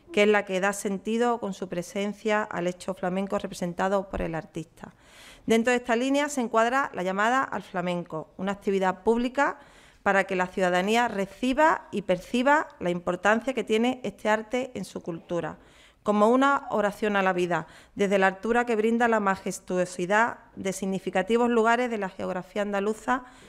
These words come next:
La pue-, la puesta de sol será el momento en el que un artista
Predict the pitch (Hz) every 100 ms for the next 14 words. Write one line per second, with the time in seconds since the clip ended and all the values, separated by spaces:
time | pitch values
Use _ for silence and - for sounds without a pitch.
0 | - - _ - 185 185 220 233 - 196
1 | 190 226 226 220 220 - 247 277 - 233
2 | 202 202 196 247 269 302 359 - 185 175
3 | - 175 170 - _ 185 190 185 208 196
4 | - 196 -